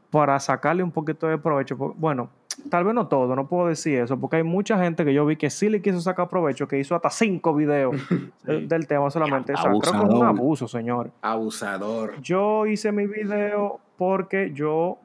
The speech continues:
Speaker 1: como yo vi el caso, yo incluso estuve en el documental, yo quise dar mi opinión también
Speaker 2: Ya tú estás,
Speaker 1: personal
Speaker 2: sí.
Speaker 1: y yo no me enfoqué en nada malo para él. Yo no dije, "No, que ojalá y tu canal haga", no, no, no. Dije, "Mira, mira tu primer video.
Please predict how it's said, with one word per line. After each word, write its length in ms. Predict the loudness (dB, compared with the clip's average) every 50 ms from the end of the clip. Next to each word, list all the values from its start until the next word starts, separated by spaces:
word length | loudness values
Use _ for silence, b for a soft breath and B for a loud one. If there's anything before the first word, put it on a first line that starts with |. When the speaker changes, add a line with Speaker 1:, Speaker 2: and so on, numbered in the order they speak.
| -20 -20 -20 -20
Speaker 1:
como 240 | -18 -14 -10 -8 -6
yo 100 | -4 -2
vi 120 | -2 0
el 120 | 0 -2 0
caso, 480 | 2 2 2 2 0 -2 -10 -16 -16 -16 _ _ _
yo 240 | -8 -4 -2 -2 -2
incluso 400 | -2 -4 -2 -2 -2 0 0 -2
estuve 300 | -2 -2 0 2 2 2
en 60 | 2
el 80 | 0 0
documental, 720 | 0 -2 -2 -4 -4 -4 -4 0 0 2 2 2 0 -4 b b b b b b b b
yo 200 | -6 -6 -6 -4
quise 320 | -2 -2 -2 -2 0 0
dar 160 | 0 0 0 0
mi 140 | 0 -2
opinión 400 | -2 -2 -2 -4 -2 -2 -4 -2
también 360 | -2 -2 -2 0 0 0 0 2
Speaker 2:
Ya 80 | 0
tú 100 | 0 0
estás, 80 | 0 -2 0 2
Speaker 1:
personal 220 | 2 2 2 2
Speaker 2:
sí. 420 | 0 0 0 0 0 -2 -4 -8 -8 _
Speaker 1:
y 80 | -2 0
yo 100 | 0 0
no 80 | 2
me 80 | 2 0
enfoqué 560 | -2 0 -2 -2 -2 0 0 0 0 0 -2
en 140 | -4 -2 0
nada 260 | 2 2 4 4 2
malo 400 | 2 2 2 4 4 2 0 0 0
para 380 | 0 2 2 4 2 2 0
él. 160 | 0 -2 -4 -8 _ _ _ _
Yo 240 | -6 -2 -2 0 2
no 200 | 2 0 0 2
dije, 280 | 0 0 0 0 0
"No, 280 | 0 2 2 0 0 0
que 60 | 0
ojalá 280 | 2 2 4 4 4 2
y 40 | 0
tu 120 | -2 0 0
canal 340 | 0 0 2 2 2 2
haga", 140 | 2 2 2
no, 120 | 2 0 0
no, 180 | 2 2 2 2
no. 240 | 2 0 0 -2 -4 B B B B B B B
Dije, 180 | -2 0 0 2
"Mira, 360 | 2 2 2 2 0 -2 b b b b b b _
mira 240 | -6 -2 0 0 0
tu 160 | 0 0 0
primer 360 | 2 2 2 2 2 2 2
video. 560 | 2 2 2 2 2 2 2 2 2 0 -2